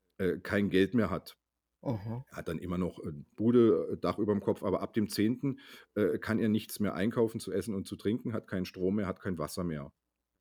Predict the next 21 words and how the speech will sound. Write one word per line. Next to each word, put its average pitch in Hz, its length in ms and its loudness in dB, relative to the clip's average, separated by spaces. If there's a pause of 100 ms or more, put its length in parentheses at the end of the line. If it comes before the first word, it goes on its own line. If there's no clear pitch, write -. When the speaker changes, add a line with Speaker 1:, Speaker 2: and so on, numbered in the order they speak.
Speaker 1:
keine 85 280 -6
Heizung, 80 460 -6 (500)
äh, 90 280 0
und 95 260 -4
muss 104 160 0
dann 98 160 0
zwanzig 98 360 -2
Tage 92 260 0
noch 92 120 -2
überstehen. 90 560 0 (160)
Das 87 140 -4
ist 101 100 -4
natürlich 95 300 0
im 95 80 -2
Vergleich 85 360 -2
jetzt 92 180 -4
eine 85 140 -2
blöde 85 440 0
Sache, 90 340 0
also, 80 340 -2
äh, 92 120 -4